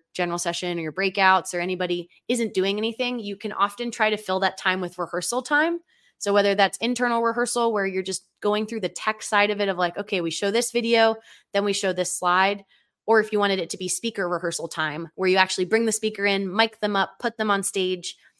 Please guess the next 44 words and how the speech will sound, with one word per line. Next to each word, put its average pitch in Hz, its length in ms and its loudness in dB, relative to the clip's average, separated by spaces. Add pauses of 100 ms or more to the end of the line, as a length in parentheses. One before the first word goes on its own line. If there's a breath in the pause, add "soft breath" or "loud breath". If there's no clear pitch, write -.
(180)
teach - 220 -4
them 226 140 -2
where 208 100 4
they 196 100 2
need 190 200 -2
to 185 80 -2
walk 180 360 6
and 175 160 -6
go 185 340 2
and 175 100 -2
all 175 160 2
of 170 80 -6
those 175 220 -2
things, 175 440 -6 (340 soft breath)
that's 202 220 4
a 208 60 0
good 196 160 -2
time 180 220 -2
for 170 100 -6
that 151 180 -6
too. 202 420 0 (540)
Again, 180 280 2
hurdle 180 420 -2
has 185 160 -6
been, 180 420 -2
I've 175 120 -4
had 165 180 -2
that - 120 -4
my 165 80 -6
speakers 180 560 -4
wanna 175 280 0
be 170 100 -2
in 165 80 -2
the 160 60 -4
breakouts, 262 680 4
so - 160 -4
they 170 120 0
don't 180 180 0
wanna 170 160 0
rehearse 240 320 2
while 233 100 4
the 220 100 2
breakout's 220 360 2
happening, 214 500 0